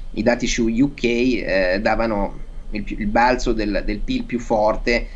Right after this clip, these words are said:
nel duemilaventuno da, dal millenovecentoquarantuno. Abbiamo visto dei dati simili in Francia, per esempio, e anche negli Stati Uniti abbiamo visto una crescita economica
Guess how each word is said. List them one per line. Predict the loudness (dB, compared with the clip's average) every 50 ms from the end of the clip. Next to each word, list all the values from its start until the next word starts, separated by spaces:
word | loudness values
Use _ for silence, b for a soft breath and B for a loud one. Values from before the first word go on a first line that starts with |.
| B B B B
nel | -4 -2 2
duemilaventuno | 2 4 4 4 4 4 4 2 2 2 2 0 2 2 2 2
da, | 2 2 0
dal | 0 0 0 0 0
millenovecentoquarantuno. | 2 0 0 0 0 0 -2 -2 -2 -2 -2 -2 -2 -2 0 2 2 2 2 -2 -2 0 0 2 2 2 0 0 -2
Abbiamo | -2 -2 -4 -4 -4 -4
visto | -4 -4 -2 -2 0
dei | 0 2
dati | 2 2 0 0 0
simili | -2 -2 0 0 0 0 0 0 0 -2 -4 -4 -8 -16 -16 -16 -16 -16 -16 -16 -16 -18 -16 -16 -18 -16 -8
in | -4 -2 -2
Francia, | 0 2 2 2 2 2 0 -2 0 0 -2
per | -2 -2 -4
esempio, | -2 0 2 2 2 0 -2 0 2 2 2 2 B B B B B B
e | 0
anche | 0 0 2 0 -2
negli | -2 -2 -2 -4
Stati | -4 -4 -6 -4 -2
Uniti | -2 -2 -2 0 -2 -2
abbiamo | -2 -2 -4
visto | -4 -6 -4
una | -6 -4
crescita | -2 -2 -4 -4 -4 -6
economica | -6 -2 -2 0 0 0 0 0 0 2 0 0 0 B B B